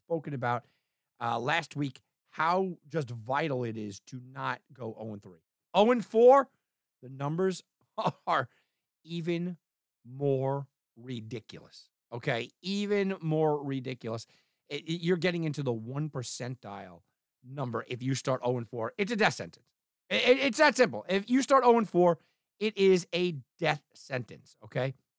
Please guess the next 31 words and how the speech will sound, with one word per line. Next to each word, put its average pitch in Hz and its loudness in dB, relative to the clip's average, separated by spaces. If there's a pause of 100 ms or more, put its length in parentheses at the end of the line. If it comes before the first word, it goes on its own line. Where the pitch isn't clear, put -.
(600)
So 208 4 (800)
we 208 -2
start 320 2
to, 196 6 (100)
to 175 4
break 143 -2
down 151 0
what 139 0
we 139 -6
have 135 -2
here. 107 -4 (400)
By 196 6
the 190 4
way, 143 2
for - -8
you 160 2
over-under 156 2
fans, 120 -4
it's 117 -12
been 131 -4
up 123 -2
and 117 -6
down. 113 -2 (340)
Twelve 226 6
and 247 2
four 208 4
under 190 4
for, 180 0
uh, 160 -2 (140)
week 180 -6
one, 139 -2